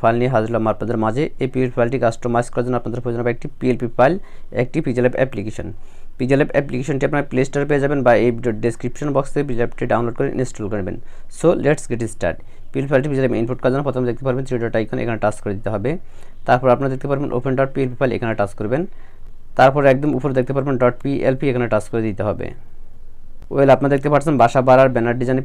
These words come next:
পিএলপি ফাইল। এই পিএলপি ফাইলটি আপনারা চারটি সংখ্যার পাসওয়ার্ড দিয়ে ডাউনলোড করবেন। পাসওয়ার্ডগুলো এই ভিডিওর বিভিন্ন অংশে পেয়ে যাবেন। তারপর ফাইলটির মধ্যে টাচ করে দিতে হবে। তারপর আপনারা এখানে দুটি অপশন দেখতে পারবেন, একটা হচ্ছে open and add, একটা হচ্ছে open only। আপনারা চাইলে যে কোনো অপশনে টাচ করতে পারেন। তো আমি এখান থেকে open only-তে টাচ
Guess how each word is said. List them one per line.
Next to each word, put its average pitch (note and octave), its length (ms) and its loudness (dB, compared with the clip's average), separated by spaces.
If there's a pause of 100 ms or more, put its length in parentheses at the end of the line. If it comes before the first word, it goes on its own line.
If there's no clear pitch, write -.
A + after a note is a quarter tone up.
পিএলপি B2+ 260 0
ফাইল। C3 180 2
এই B2+ 80 -4
পিএলপি A#2 200 -2
ফাইলটি A#2 200 -2
আপনারা C3 180 -4
চারটি A#2+ 240 -2
সংখ্যার A#2 260 -2
পাসওয়ার্ড A2+ 340 0
দিয়ে B2+ 160 4
ডাউনলোড A#2 340 0
করবেন। C3 220 0 (100)
পাসওয়ার্ডগুলো A#2+ 440 2 (120)
এই A#2+ 120 2
ভিডিওর A#2 300 -2
বিভিন্ন A2+ 280 -2
অংশে A#2+ 220 -6
পেয়ে A2 160 2
যাবেন। F2+ 160 -4 (440)
তারপর C3 220 4 (100)
ফাইলটির A#2+ 320 2
মধ্যে C3+ 140 0 (100)
টাচ A2 200 4
করে A2 160 -4
দিতে F#2+ 160 -4
হবে। - 160 -4 (140)
তারপর A#2+ 260 4 (100)
আপনারা C3+ 300 0
এখানে C#3 220 -2
দুটি B2+ 220 -4
অপশন C3 220 -6
দেখতে C3 200 -4
পারবেন, C#3 180 0 (100)
একটা A#2 140 -8
হচ্ছে A2+ 200 -4
open A2 180 -4 (140)
and A2 180 -2
add, C3 160 0
একটা A2+ 140 -8
হচ্ছে G#2 180 -4
open G2+ 240 -4
only। G2+ 240 -2 (460)
আপনারা C3+ 260 0
চাইলে C3+ 200 2
যে B2+ 120 2
কোনো B2 140 0
অপশনে C3+ 260 -6
টাচ G#2 200 2
করতে - 240 -8
পারেন। F#2+ 180 -2 (120)
তো - 100 -4
আমি B2 120 2
এখান C3+ 140 -2
থেকে C3+ 160 -2
open C3 140 -4 (100)
only-তে C3 360 0
টাচ G#2+ 120 0